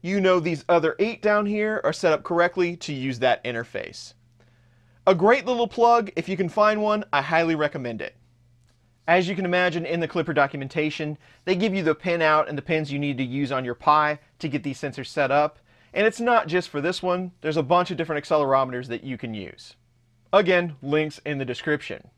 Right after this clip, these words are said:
So we'll attach the X setup first so we can test that. This mount is made so you can just remove these bottom two screws that hold the fan cover on, and then attach the accelerometer in its place. And you want to install that as flat as you possibly can.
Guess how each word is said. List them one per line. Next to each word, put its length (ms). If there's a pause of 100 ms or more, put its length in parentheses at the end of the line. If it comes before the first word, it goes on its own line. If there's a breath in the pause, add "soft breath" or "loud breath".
(680)
So 160
we'll 240
attach 400
the 180
X 240
setup 380
first 380
so 120
we 160
can 140
test 340
that. 280 (580 soft breath)
This 300
mount 260
is 160
made 340
so 140
you 160
can 160
just 160
remove 380
these 160
bottom 360
two 220
screws 720 (320 soft breath)
that 160
hold 300
the 80
fan 360
cover 360
on, 280 (760)
and 220
then 100
attach 480
the 160
accelerometer 680
in 140
its 160
place. 600 (680)
And 120
you 80
want 200
to 60
install 320
that 160
as 120
flat 240
as 80
you 60
possibly 440
can. 460